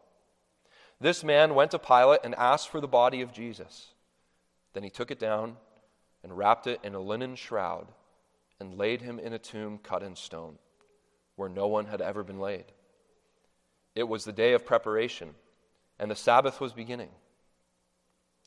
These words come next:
The women who had come with him from Galilee followed and saw the tomb, how his body was laid. Then they returned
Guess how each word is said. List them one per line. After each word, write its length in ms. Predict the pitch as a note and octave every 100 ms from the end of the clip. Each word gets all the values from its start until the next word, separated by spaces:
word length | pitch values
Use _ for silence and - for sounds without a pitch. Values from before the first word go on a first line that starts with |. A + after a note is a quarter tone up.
| _
The 100 | F#2
women 280 | G#2 A#2+ A#2+
who 120 | A#2+
had 140 | A2
come 360 | - A#2 A#2 A#2
with 240 | - A#2 -
him 100 | A#2
from 200 | A2 G2
Galilee 500 | G2+ A2+ B2 B2 A#2+
followed 500 | - A2+ B2 C3 B2+ - -
and 160 | F#2+ F#2+
saw 320 | - A#2+ E3
the 120 | F3
tomb, 440 | - E3+ E3 E3 - - _
how 260 | - C3+ F3
his 180 | F3
body 260 | D#3 D#3+ D#3+
was 220 | D#3 D3
laid. 340 | A2 G2+ F#2 F2 _ _ _ _ _ _ _ _
Then 160 | G#2 G2+
they 80 |
returned 680 | F#2+ F#2+ - C3 C#3 C#3+ C#3